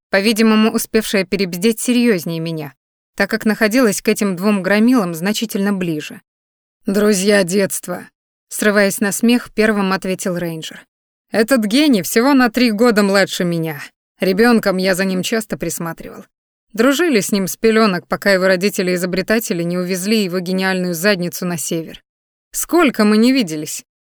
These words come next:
Он обратился к Боярду, при этом едва не стукнувшись с ним лбом. «Лет двадцать пять», широко улыбнулся Боярд. «Поверить глазам своим не могу. Ты здесь, в моем баре!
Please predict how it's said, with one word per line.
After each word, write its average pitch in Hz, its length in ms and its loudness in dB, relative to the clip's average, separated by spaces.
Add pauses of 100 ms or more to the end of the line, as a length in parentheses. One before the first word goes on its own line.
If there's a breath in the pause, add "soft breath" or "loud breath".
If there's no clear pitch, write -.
(120)
Он 208 200 0
обратился 208 520 0
к 185 80 -6
Боярду, 202 600 0 (280)
при 220 140 2
этом 254 280 4
едва 220 300 2
не 214 140 4
стукнувшись 220 680 -2
с - 60 -6
ним 196 220 0
лбом. 160 380 -4 (720)
«Лет 190 400 2 (100)
двадцать 185 640 -4
пять», 202 520 -4 (320)
широко 190 460 -2
улыбнулся 180 500 -4
Боярд. 160 520 -8 (520)
«Поверить 202 460 2
глазам 196 500 2
своим 170 360 -2
не 170 80 -2
могу. 165 380 -4 (340)
Ты 220 220 4
здесь, 190 640 0 (260)
в 160 160 -6
моем 254 540 4
баре! 220 500 2